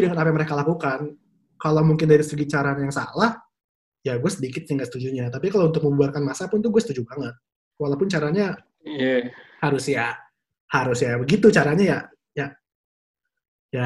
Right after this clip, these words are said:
Speaker 1: gue tetap setuju lah. Karena emang intinya kan,
Speaker 2: Hmm.
Speaker 1: eh, kita disuruh di rumah aja agar angka positif itu tidak meningkat lagi, ya harusnya sih diikutin aja ya. Kecuali lu emang keluar rumah,
Speaker 2: Mm-mm,
Speaker 1: butuh
Speaker 2: mm-mm.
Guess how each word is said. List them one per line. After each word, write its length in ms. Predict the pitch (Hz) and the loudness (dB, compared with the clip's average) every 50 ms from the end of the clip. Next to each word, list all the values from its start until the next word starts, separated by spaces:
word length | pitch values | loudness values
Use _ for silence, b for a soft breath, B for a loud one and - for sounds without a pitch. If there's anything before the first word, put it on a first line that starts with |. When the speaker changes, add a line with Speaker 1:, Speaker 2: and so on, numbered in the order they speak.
| 120 | -2
Speaker 1:
gue 160 | 120 131 196 | 2 2 2
tetap 160 | 214 220 165 160 | 2 2 0 -2
setuju 400 | - - 135 139 147 139 120 113 | -4 -6 -2 0 0 0 0 0
lah. 160 | - - - b b b b b b | -4 -6 -12 b b b b b b
Karena 160 | - 165 220 254 254 | 0 2 4 4 6
emang 200 | 214 185 165 160 165 - | 6 6 6 6 4 4
intinya 280 | 175 165 170 180 208 233 240 | 4 4 6 8 6 6 6
kan, 120 | 277 269 240 - - _ | 4 2 0 -2 -6 _
Speaker 2:
Hmm. 280 | - 247 - - 240 240 214 | -4 -4 -2 -2 -2 0 2
Speaker 1:
eh, 340 | 175 175 170 170 170 170 165 - | 4 4 6 6 6 4 4 2
kita 400 | - - 277 269 - - - - _ _ - | 2 4 4 4 4 2 -4 -14 _ _ -4
disuruh 240 | 165 - 202 185 180 | 4 6 8 8 8
di 80 | 170 | 8
rumah 320 | 170 156 165 147 120 113 117 | 8 8 8 6 4 2 2
aja 240 | 151 202 247 240 - - _ _ _ _ _ _ _ _ _ - | 2 2 2 2 -2 -10 _ _ _ _ _ _ _ _ _ 0
agar 640 | 156 156 151 156 156 147 143 139 135 139 143 160 165 - - _ | 2 4 6 8 6 8 6 4 2 2 -2 -4 -6 -8 -8 _
angka 720 | 156 151 156 170 170 175 170 165 156 156 151 151 151 - _ _ _ _ 165 | 0 2 2 2 0 2 0 2 2 0 -2 -4 -6 -12 _ _ _ _ 4
positif 320 | 160 160 165 160 156 151 | 4 6 4 4 4 4
itu 160 | 156 151 156 | 4 6 6
tidak 200 | 147 147 143 143 143 | 6 6 4 4 4
meningkat 240 | 143 143 143 151 143 | 2 2 2 2 0
lagi, 480 | 147 135 120 123 131 175 233 254 254 - _ _ _ _ _ _ _ _ _ _ _ _ | 0 -2 -2 -2 2 2 2 2 2 -6 _ _ _ _ _ _ _ _ _ _ _ _
ya 560 | _ - 151 143 139 139 139 139 139 139 135 127 - - _ _ _ _ _ _ _ _ _ _ _ _ _ _ _ _ _ _ _ _ _ _ | _ -2 0 2 2 2 2 0 -2 -4 -6 -8 -12 -14 _ _ _ _ _ _ _ _ _ _ _ _ _ _ _ _ _ _ _ _ _ _
harusnya 320 | - 160 156 160 160 247 | 2 4 4 6 4 4
sih 160 | 226 277 233 | 4 6 6
diikutin 400 | 226 165 - 147 139 139 135 131 | 6 6 6 4 2 2 2 2
aja 140 | 139 156 175 | 4 4 4
ya. 180 | 143 120 117 123 - - _ _ | 4 4 2 -2 -8 -12 _ _
Kecuali 320 | - 156 - 156 135 131 151 | -8 0 0 2 2 4 2
lu 80 | 180 | 2
emang 160 | 196 175 170 160 | 4 2 2 2
keluar 240 | 156 143 139 131 | 2 2 0 0
rumah, 240 | 127 123 143 170 202 202 - | -2 -2 -2 0 -2 -2 0
Speaker 2:
Mm-mm, 160 | 139 160 156 | 0 0 2
Speaker 1:
butuh 360 | 175 175 170 165 151 147 - 156 | 2 2 4 4 4 4 4 4
Speaker 2:
mm-mm. 440 | 147 135 131 127 127 127 127 120 | 2 2 0 0 -2 -4 -4 -6